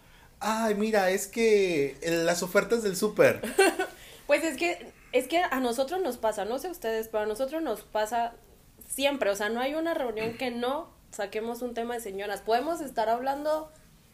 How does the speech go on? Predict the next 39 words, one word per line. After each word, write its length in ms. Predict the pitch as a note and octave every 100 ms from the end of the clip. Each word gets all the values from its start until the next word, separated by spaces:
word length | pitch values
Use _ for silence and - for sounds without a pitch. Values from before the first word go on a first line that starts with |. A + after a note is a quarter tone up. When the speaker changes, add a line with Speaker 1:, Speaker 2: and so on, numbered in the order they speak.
| -
Speaker 2:
de, 680 | G3 A#3 G#3+ G3+ F#3 D3+ - - - - - - - - - -
¿qué 100 | B3
te 100 | B3 B3+
gusta? 360 | B3+ B3 G#3
De 80 | G3
la 120 | G3
serie 260 | G3 A#3+ C#4+
que 40 | C#4+
estamos 300 | A3 A3 A3+
viendo 460 | B3+ D4 D#4+ E4+ E4+ -
y 100 | B3+
de 120 | A3+
pronto 320 | A3 G#3+ A3
dices, 460 | G#3+ G#3 G3+ F3 F3 - - -
"Y 140 | C#4+
la 160 | B3+ A#3
chava 380 | A#3+ A#3 A#3 B3+
de 80 | D4
la 120 | C4+
serie 380 | A#3+ A#3+ B3+ C#4
traía 280 | B3+ A3 G3
unos 200 | F#3+ G#3+
zapatos 440 | A#3+ F#3+ - G#3+
negros 300 | A#3 A#3 A#3
bien 180 | A3+ G#3+
padres." 560 | G#3+ G3 E3+ D#3+ - - - - - -
Y 120 | A#3
alguien 300 | A#3 A#3 A#3+
va 40 | A3+
a 20 |
decir, 320 | G#3+ A3 G#3+ F4+
"¡Ah! 460 | G#4+ A#4 A4 F#4+ -
Yo 240 | C4+ C#4+
vi 120 | C#4 F4
unos 220 | F4 F#4+
zapatos 500 | G#4+ F4 - A3+ B3+
negros 400 | D#4+ G4 G4 G4
en 160 | C#4 A#3+
tal 200 | G3